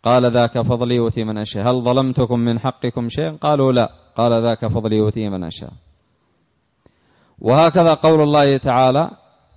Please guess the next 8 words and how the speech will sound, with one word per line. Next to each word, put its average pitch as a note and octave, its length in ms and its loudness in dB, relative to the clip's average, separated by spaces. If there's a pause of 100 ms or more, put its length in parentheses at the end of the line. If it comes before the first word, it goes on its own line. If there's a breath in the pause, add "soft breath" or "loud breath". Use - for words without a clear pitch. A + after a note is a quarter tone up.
(160)
"يا C3+ 240 4
أيها C3+ 300 4
الذين C3 420 0
آمنوا C#3+ 420 -2
اتقوا C#3 420 -2
الله B2 400 2 (1400)
وآمنوا C3+ 920 2
برسوله C3+ 760 2